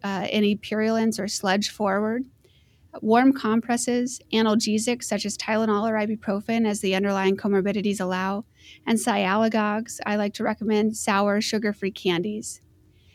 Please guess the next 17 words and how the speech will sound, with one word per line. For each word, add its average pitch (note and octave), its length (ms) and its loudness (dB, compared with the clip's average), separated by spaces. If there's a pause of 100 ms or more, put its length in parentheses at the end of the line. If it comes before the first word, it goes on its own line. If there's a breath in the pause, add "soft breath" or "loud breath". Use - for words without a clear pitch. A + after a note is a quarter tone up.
(160 soft breath)
If B3 100 -2
you're D4+ 100 4
concerned B3+ 720 4
about G#3 300 2
an G3 100 2
underlying G#3+ 440 2
rheumatologic G#3 680 0
condition, A#3+ 680 0 (340 soft breath)
then A#3 160 6
you A#3+ 80 8
could A#3 160 -2
consider A3 540 0
setting G#3+ 320 0
that - 160 0
patient G#3 340 0
up - 180 0
for G#3 500 0